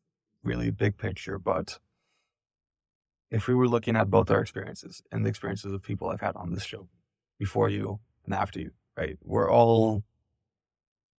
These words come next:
first generation. How do you see the trajectory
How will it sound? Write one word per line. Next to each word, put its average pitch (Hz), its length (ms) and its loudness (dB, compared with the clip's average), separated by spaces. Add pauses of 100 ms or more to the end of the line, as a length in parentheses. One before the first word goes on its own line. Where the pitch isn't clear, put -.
(140)
first - 340 0
generation. 104 600 -2
How 147 160 6
do 131 180 0
you 117 180 -2
see 110 360 -2
the 104 140 -2
trajectory 98 760 0